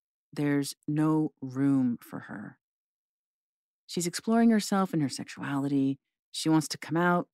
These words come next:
and share her life with him, but there's just no room for her. No room for any of his kids, actually, to share anything with their dad, because it's always about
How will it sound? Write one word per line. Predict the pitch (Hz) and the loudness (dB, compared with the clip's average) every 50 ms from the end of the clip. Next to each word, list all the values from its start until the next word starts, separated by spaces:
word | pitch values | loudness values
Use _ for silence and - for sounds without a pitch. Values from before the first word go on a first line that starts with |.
| _ - | _ -14
and | 135 123 113 | -12 -10 -8
share | - - - 160 170 160 | -6 -4 -2 -2 -2 0
her | 160 151 | -2 -2
life | 131 131 127 127 - 135 | 0 0 -2 -2 -4 -6
with | 123 - | -10 -8
him, | 127 113 107 117 117 110 - _ _ _ _ _ _ _ _ _ _ | -6 -4 -2 -2 -4 -4 -6 _ _ _ _ _ _ _ _ _ _
but | - 160 - | -6 -2 0
there's | 190 196 190 - | 0 0 0 0
just | - - 180 175 - - | -2 -2 -2 -2 -2 -4
no | 147 147 151 170 170 143 127 | -2 -2 0 0 -2 -2 -2
room | 151 165 196 208 | 0 0 0 0
for | 196 - - | -2 -4 -12
her. | - - - - - - _ _ _ _ _ _ _ _ _ | -14 -12 -14 -16 -16 -18 _ _ _ _ _ _ _ _ _
No | 151 170 190 208 | 0 2 4 4
room | 214 233 233 | 6 6 4
for | 220 - - | 4 2 2
any | 175 202 269 330 | 4 6 8 6
of | 269 175 | 6 4
his | 143 131 - | 2 -4 -4
kids, | - - 120 117 - - | -4 -4 -6 -6 -6 -8
actually, | - 143 - - - 117 117 127 131 143 156 - _ _ _ _ - | -10 -10 -10 -8 -8 -6 -4 -2 0 0 -2 -2 _ _ _ _ -6
to | - | -4
share | 143 - - 185 - - | 0 2 2 2 4 6
anything | 196 254 269 233 - 156 147 | 6 6 6 6 6 2 0
with | 135 135 - | 0 -2 -4
their | - 139 135 | -6 -6 -6
dad, | 127 - 143 127 135 143 131 135 175 190 - _ _ _ _ _ | -4 -6 -8 -8 -6 -6 -4 -4 -4 -4 -8 _ _ _ _ _
because | - 190 - 196 190 196 | -6 -2 0 2 0 0
it's | 185 - - | 0 -2 -2
always | 170 165 180 190 190 175 | -2 2 2 2 2 0
about | 160 - 165 160 165 - | 0 0 0 0 0 0